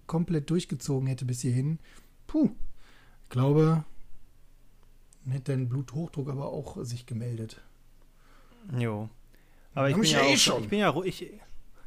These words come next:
Speaker 2: ich bin ja ruhiger geworden.
Speaker 1: <laughs>
Speaker 2: Ich hupe
Speaker 1: Das,
Speaker 2: weniger.
Speaker 1: wahrscheinlich kommt das mit dem Alter, ne?
Speaker 2: Ja.
Speaker 1: Das ist so eine alte
Speaker 2: Also wirklich,
Speaker 1: Opa-Aussage. Ich bin, ich
Speaker 2: ich hab,
Speaker 1: bin ruhiger
Speaker 2: ich hab, ich hab
Speaker 1: geworden.
Speaker 2: noch, ich hab noch nie so wenig gehupt wie in letzter Zeit.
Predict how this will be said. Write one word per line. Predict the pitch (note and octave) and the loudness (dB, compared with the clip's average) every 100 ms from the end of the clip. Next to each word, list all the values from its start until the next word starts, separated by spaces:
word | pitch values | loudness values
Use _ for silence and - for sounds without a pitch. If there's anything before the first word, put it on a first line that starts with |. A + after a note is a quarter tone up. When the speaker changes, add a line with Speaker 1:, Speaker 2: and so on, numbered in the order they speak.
| - | -12
Speaker 2:
ich | - | -2
bin | G#3+ | 4
ja | G#3+ | 4
ruhiger | C#3+ D#3+ D#3 A2+ | 6 6 4 -2
geworden. | G2+ G#2 F#2+ - A#2+ | -4 -10 -8 2 4
Speaker 1:
<laughs> | - E3+ | 8 8
Speaker 2:
Ich | A3+ | 8
hupe | G#3 G3+ E3+ | 6 6 8
Speaker 1:
Das, | F3 | 8
Speaker 2:
weniger. | D3+ D3+ D3 C#3+ C#3+ | 8 2 2 2 4
Speaker 1:
wahrscheinlich | D#3 E3+ D#3+ | 6 6 8
kommt | F3 | 6
das | E3+ | 6
mit | E3 | 4
dem | D#3+ | 2
Alter, | B2+ D3 E3+ C#3+ | 2 2 4 2
ne? | C#3+ E3 - - - - - - - - - - - - - | 2 0 -2 -16 -20 -20 -20 -20 -20 -20 -20 -20 -20 -18 -6
Speaker 2:
Ja. | B2 | 0
Speaker 1:
Das | E3 E3 | 4 6
ist | E3 | 6
so | |
eine | F3 E3 | 6 6
alte | E3+ F3 F#3 | 6 4 4
Speaker 2:
Also | F#3 D#3 | 4 4
wirklich, | F3 G#3+ | 6 6
Speaker 1:
Opa-Aussage. | D#3+ D3 C3+ C#3 | 4 4 0 0
Ich | - | -2
bin, | - | -2
ich | G3+ | 4
Speaker 2:
ich | |
hab, | F#3 | 4
Speaker 1:
bin | F3+ | 4
ruhiger | A#2+ C3+ | 2 4
Speaker 2:
ich | |
hab, | F#3+ F#3 | 4 2
ich | F#3 | 2
hab | F#3+ | 2
Speaker 1:
geworden. | G3 F#3 | 4 -2
Speaker 2:
noch, | F#3 - - - - - | -2 -14 -20 -20 -20 -16
ich | - F3+ | -6 -4
hab | F#3+ | -2
noch | F3 | -2
nie | E3+ F#3 G#3+ | -2 0 0
so | G#3 | 0
wenig | F#3+ F#3 F3+ | 0 -2 -2
gehupt | F#3+ F3 F#3+ - | 0 2 0 -2
wie | F3 F3 F3+ F3 - - - | -2 2 2 2 -2 -14 -2
in | E3+ | 2
letzter | E3+ E3 D#3+ | 4 4 0
Zeit. | - D#3 - | 2 0 0